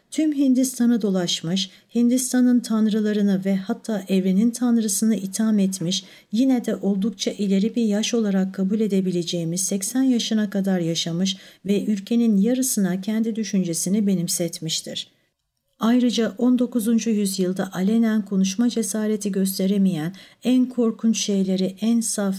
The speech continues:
en açık haliyle materyalizmi vaat eden çarvakalar vardı. Çarvakalar tapınaktan tapınağa dolaşarak, şehirden şehre gezerek dinin tamamen saçma olduğunu,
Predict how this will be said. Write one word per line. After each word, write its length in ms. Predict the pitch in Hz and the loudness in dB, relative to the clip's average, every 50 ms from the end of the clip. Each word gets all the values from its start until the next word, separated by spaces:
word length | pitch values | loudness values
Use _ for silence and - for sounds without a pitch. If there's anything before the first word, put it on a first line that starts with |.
| - - | -2 -2
en 180 | 226 240 220 | 0 0 0
açık 420 | 190 - 202 190 190 254 254 - 226 | -2 -4 -4 -4 -2 -4 -4 -4 -4
haliyle 440 | 220 214 214 202 220 214 196 202 | -4 -2 -2 0 0 0 0 2
materyalizmi 920 | 202 196 185 190 - - 196 196 190 185 190 214 247 233 - 240 240 226 190 | 2 0 0 0 -2 -2 0 2 2 2 2 2 0 0 0 0 0 0 0
vaat 260 | 190 185 185 180 185 | 0 -2 -2 -2 -4
eden 300 | 170 170 - 180 208 226 | -4 -4 -2 -2 -2 -2
çarvakalar 760 | 226 - - 254 254 233 254 254 254 - 196 180 170 160 151 | -2 -2 0 0 2 2 0 0 0 0 0 0 0 0 -2
vardı. 440 | 147 156 151 143 143 143 - - - _ _ _ _ _ _ _ _ _ _ _ _ _ _ | -2 -2 -4 -6 -6 -10 -14 -18 -20 _ _ _ _ _ _ _ _ _ _ _ _ _ _
Çarvakalar 800 | - - 233 247 247 233 262 262 262 240 220 208 202 185 196 190 | -2 0 2 2 2 2 2 0 0 0 0 2 2 2 0 0
tapınaktan 640 | 190 202 196 196 220 220 214 214 202 - 226 226 220 | 0 -2 -2 0 0 2 2 0 0 0 0 0 0
tapınağa 540 | 196 220 208 196 - 202 196 202 196 196 190 | 0 -2 -4 -2 0 0 2 2 2 0 0
dolaşarak, 640 | 196 190 185 190 190 - 208 196 175 165 160 - - - - _ _ | 0 0 0 0 -2 -2 -2 -2 -2 -2 -6 -8 -14 -20 -20 _ _
şehirden 600 | - - 247 247 233 254 269 254 254 262 262 269 | -4 0 0 2 2 2 0 0 0 0 2 2
şehre 480 | 254 262 - 226 214 190 190 202 214 208 | 2 2 0 -2 -2 -2 0 0 -2 0
gezerek 600 | 196 170 170 165 - 190 180 175 170 170 - _ _ _ - | 0 -2 -2 0 0 0 0 0 -2 -6 -10 _ _ _ -2
dinin 340 | 185 226 226 220 247 254 240 | 0 2 4 4 4 4 2
tamamen 520 | 240 - 208 190 190 202 226 226 220 214 208 | 2 0 2 2 4 4 4 2 2 2 0
saçma 520 | 196 - 185 185 190 - - 220 208 196 | -2 -4 -6 -8 -6 -2 0 2 2 2
olduğunu, 440 | 190 190 170 160 156 156 156 180 | 2 0 0 -2 -2 -2 -2 -4